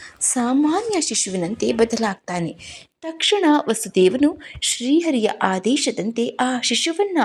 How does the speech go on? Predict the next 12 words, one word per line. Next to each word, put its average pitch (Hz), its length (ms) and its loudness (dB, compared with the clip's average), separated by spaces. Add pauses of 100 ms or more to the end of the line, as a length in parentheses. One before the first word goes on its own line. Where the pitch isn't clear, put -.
ಎತ್ತಿಕೊಂಡು 262 680 -2 (360)
ಮಧ್ಯರಾತ್ರಿ 359 880 0
ಜೋರಾಗಿ 233 680 2
ಸುರಿಯುತ್ತಿರುವ 196 680 0
ಮಳೆಯಲ್ಲಿ 185 560 -2 (360)
ಸೆರೆಮನೆಯ 403 680 2
ಕಾವಲುಗಾರರು 214 1080 2 (300)
ಯೋಗ 330 380 4
ನಿದ್ರೆಯ 269 540 6
ವಶವಾಗಿರುವಾಗ 190 1040 0 (500)
ಯಮುನಾ 311 480 4
ನದಿಯ 415 360 2